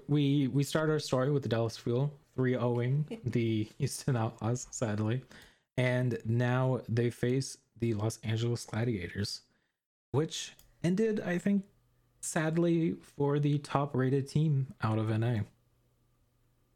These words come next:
Speaker 1: with the Dallas Fuel winning three, three one.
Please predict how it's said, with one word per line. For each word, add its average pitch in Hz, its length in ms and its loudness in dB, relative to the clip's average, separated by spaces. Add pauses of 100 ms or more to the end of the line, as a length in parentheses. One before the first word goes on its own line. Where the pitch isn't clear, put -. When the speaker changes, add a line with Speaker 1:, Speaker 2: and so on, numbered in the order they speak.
(240)
Speaker 1:
with 110 280 -4 (100)
the 107 400 0 (440)
Dallas 123 360 0
Fuel 139 400 2
winning 117 460 0 (160)
three, 135 380 0 (300)
three 156 320 2
one. 131 600 0